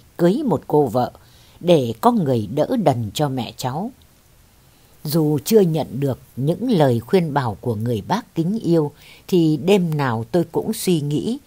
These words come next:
rất đau đầu rồi. Bố tôi qua đời từ lúc chị tôi lên tám, tôi lên năm và em tôi mới hơn một tuổi. Trong giai đoạn cuối của cuộc chiến chống Pháp, quê tôi ở vùng tranh chấp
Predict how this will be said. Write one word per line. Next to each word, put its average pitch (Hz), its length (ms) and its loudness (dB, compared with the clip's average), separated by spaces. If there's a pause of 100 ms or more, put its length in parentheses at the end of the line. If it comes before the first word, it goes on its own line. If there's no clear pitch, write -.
(280)
rất 160 360 -4
đau 151 220 2
đầu 123 320 -2
rồi. 95 280 -4 (1000)
Bố 196 320 4
tôi 165 380 2
qua 160 180 0
đời 110 400 -4 (260)
từ 165 120 2
lúc 208 200 2 (100)
chị - 240 0
tôi 185 180 2
lên 160 200 0
tám, 160 400 -4 (240)
tôi 180 140 4
lên 160 300 -2
năm 160 220 -4 (380)
và 156 420 -2
em 196 260 -2
tôi 180 360 4 (160)
mới 160 400 -2
hơn 175 220 2
một 139 240 -4
tuổi. 120 260 0 (840)
Trong 180 280 2
giai 170 220 0
đoạn 131 320 -6
cuối 170 360 0
của 135 220 0
cuộc - 220 -6
chiến 180 280 -2
chống 190 240 -2
Pháp, 269 300 -4 (440)
quê 202 160 6
tôi 180 400 4
ở 131 160 -4
vùng 113 280 -4
tranh 151 280 -4
chấp 247 240 -2